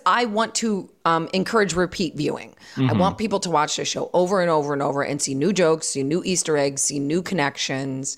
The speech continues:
Speaker 1: Um, and the end of season three, we started to see that characters who had never met are now living in the same universe. So we created this cinematic universe where all of these characters can now inter-,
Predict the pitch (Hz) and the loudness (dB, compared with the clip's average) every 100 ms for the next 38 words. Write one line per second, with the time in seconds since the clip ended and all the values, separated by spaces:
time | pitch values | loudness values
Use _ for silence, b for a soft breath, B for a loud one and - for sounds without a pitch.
0 | B B B B 147 139 135 - 156 151 | B B B B -6 -4 -4 -2 0 0
1 | 151 147 - 139 131 123 170 240 185 151 | 0 0 -2 -4 -4 -6 -2 0 0 -4
2 | - 131 131 - 135 - 120 - 147 135 | -2 -2 -2 -4 -4 -2 -4 -4 -2 -2
3 | 143 131 147 123 127 127 123 139 123 - | -2 -6 -2 -2 -2 -4 -2 -2 -2 -6
4 | - 139 131 131 131 127 123 131 - 143 | -4 -2 0 -2 -2 -2 -4 -6 -6 -6
5 | - 113 120 127 - - - - B B | -6 -6 -6 -8 -8 -10 -12 -16 B B
6 | B - 147 135 - 147 240 220 180 - | B -6 -4 -4 2 4 4 2 0 2
7 | 147 143 131 131 131 127 123 123 127 - | 0 0 0 -2 -4 -4 -2 -2 -2 -2
8 | 131 123 120 113 - _ _ _ _ - | 0 0 -2 -4 -12 _ _ _ _ -16
9 | - - 262 185 151 131 - 151 120 117 | -8 0 2 2 2 -2 -2 0 0 -2
10 | 123 113 - - - _ - 156 131 127 | -6 -10 -8 -10 -12 _ -6 -4 -4 -6
11 | - 123 - 127 117 113 | -6 -6 -6 -6 -6 -8